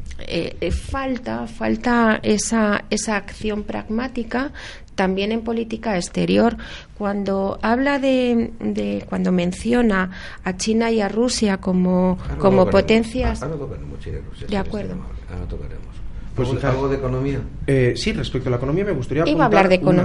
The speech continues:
Speaker 3: una,
Speaker 1: ujú.
Speaker 3: una
Speaker 2: Perdóname,
Speaker 3: cuestión.
Speaker 1: No, no, no, no.
Speaker 2: discúlpame.
Speaker 1: Eh, m-, Manu, Manu,
Speaker 3: Eh,
Speaker 1: por favor.
Speaker 3: le, le, le tiendo ahora la mano a, a Marta, eh, porque yo creo que vamos a ir un poco en, en la misma, en la misma sensación que tú planteabas, Fernando.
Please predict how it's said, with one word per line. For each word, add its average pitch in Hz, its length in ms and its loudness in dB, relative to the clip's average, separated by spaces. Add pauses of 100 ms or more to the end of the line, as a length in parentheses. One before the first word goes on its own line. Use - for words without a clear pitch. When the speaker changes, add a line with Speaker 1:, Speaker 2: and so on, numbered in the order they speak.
(160)
Speaker 3:
una, 98 100 -4
Speaker 1:
ujú. 220 80 4
Speaker 3:
una - 120 6
Speaker 2:
Perdóname, 123 260 2
Speaker 3:
cuestión. 160 200 2
Speaker 1:
No, 311 120 8
no, 262 140 6
no, 247 100 2
no. 247 100 2
Speaker 2:
discúlpame. 214 500 -2
Speaker 1:
Eh, 214 160 -4
m-, 233 200 0
Manu, 254 260 4
Manu, 247 200 6
Speaker 3:
Eh, 180 60 4
Speaker 1:
por - 100 2
favor. 214 320 4
Speaker 3:
le, - 100 -2
le, 113 400 0
le 117 120 -2
tiendo 151 280 0
ahora 165 140 -2
la 160 100 -2
mano 147 400 0
a, 107 320 -2
a 107 40 -2
Marta, 143 400 0 (440)
eh, 117 300 4
porque 113 220 0
yo 127 80 4
creo 147 160 2
que 139 80 -2
vamos 127 180 0
a 120 40 -2
ir 120 80 0
un 110 100 0
poco 127 220 0
en, 101 160 -2
en 101 100 -2
la 92 80 -4
misma, 92 400 -4
en 98 80 -6
la 95 60 -6
misma 95 280 -4
sensación 101 460 -4
que 104 100 -4
tú 101 120 -6
planteabas, 98 420 -4
Fernando. 95 320 -6